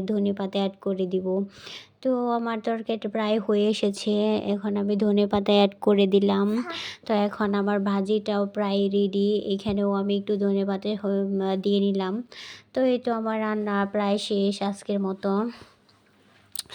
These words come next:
তো রান্না শেষ করে বিকেলে, আহ, কিছু কেনাকাটা, মেলায় গিয়েছিলাম। তো মেলায় যাইতে যাইতে রাত হয়ে গেছিল। তো এই তো এখানে অনেক ধরনের জিনিস ছিল, কুকারি ছিল, আহ, যেগুলা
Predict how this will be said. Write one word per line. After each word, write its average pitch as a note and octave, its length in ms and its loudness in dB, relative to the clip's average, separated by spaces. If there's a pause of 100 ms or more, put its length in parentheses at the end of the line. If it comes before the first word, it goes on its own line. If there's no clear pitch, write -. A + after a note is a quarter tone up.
(260)
তো - 140 -8
রান্না C4+ 300 0
শেষ C4+ 300 4
করে B3+ 280 6
বিকেলে, A#3+ 520 4 (260)
আহ, A3 360 0
কিছু A3 400 -6
কেনাকাটা, G#3+ 480 -4 (800)
মেলায় B3 380 8
গিয়েছিলাম। A3+ 640 4 (180)
তো A#3+ 160 2 (320)
মেলায় A3+ 260 2
যাইতে A3 360 2
যাইতে G#3+ 260 0
রাত G#3+ 240 0
হয়ে G#3+ 240 2
গেছিল। G#3 360 0 (180)
তো B3 180 -2
এই A#3 240 4
তো A#3 200 0
এখানে A3+ 440 2 (220)
অনেক C4 340 0
ধরনের A3+ 380 4
জিনিস G#3+ 320 2
ছিল, A3 200 2
কুকারি G#3+ 520 2
ছিল, G#3 260 -4 (760)
আহ, G3+ 380 2
যেগুলা G3+ 380 0